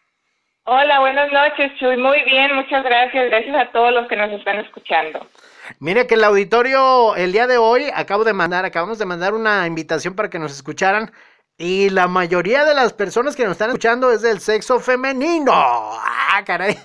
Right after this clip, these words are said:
Speaker 1: ¡Ándale! <laughs> Muy bien, chicas, pues gracias por escucharnos.
Speaker 2: Oye, a Marta, gracias primeramente por tomarme la llamada. Y como lo estábamos diciendo, pues en sí, la, la plática que vamos a tener es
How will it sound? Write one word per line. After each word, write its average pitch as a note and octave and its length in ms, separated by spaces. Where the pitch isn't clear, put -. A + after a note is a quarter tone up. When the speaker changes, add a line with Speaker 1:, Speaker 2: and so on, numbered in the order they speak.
Speaker 1:
¡Ándale! B3+ 1600
<laughs> - 600
Muy B3+ 320
bien, D#4+ 400
chicas, D4+ 420
pues A#3 220
gracias C4 460
por D4 100
escucharnos. G3+ 760
Speaker 2:
Oye, B3+ 480
a A3 160
Marta, A#3+ 420
gracias B3 540
primeramente A#3+ 600
por G3+ 220
tomarme F#3+ 460
la E3 180
llamada. G3 640
Y F#3+ 100
como G3 220
lo G3 60
estábamos C4 400
diciendo, G#3+ 500
pues F#3+ 160
en G#3+ 160
sí, C#4 360
la, E3 200
la E3 260
plática A3 800
que F#3+ 100
vamos F3 280
a D3 80
tener D#3+ 280
es G3 220